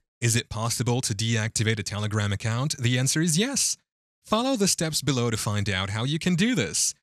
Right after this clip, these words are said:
On the home page, tap the three horizontal lines at the top left corner. Here, click Settings.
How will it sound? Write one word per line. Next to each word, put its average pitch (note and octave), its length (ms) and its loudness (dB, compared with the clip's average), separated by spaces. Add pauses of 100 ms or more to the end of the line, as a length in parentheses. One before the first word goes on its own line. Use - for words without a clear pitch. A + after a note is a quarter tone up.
(420)
On G#3+ 160 2
the A#3+ 120 4
home G3+ 240 2
page, E3 340 2
tap C3+ 220 0
the G2+ 100 -2
three F#3+ 260 -2
horizontal D#3 480 2
lines A2+ 420 0
at G#2+ 120 -6
the G2 80 -2
top A2+ 260 -2
left F#2+ 220 -4
corner. G#2+ 480 0 (380)
Here, F3 280 4
click A2 260 -2
Settings. G2+ 640 0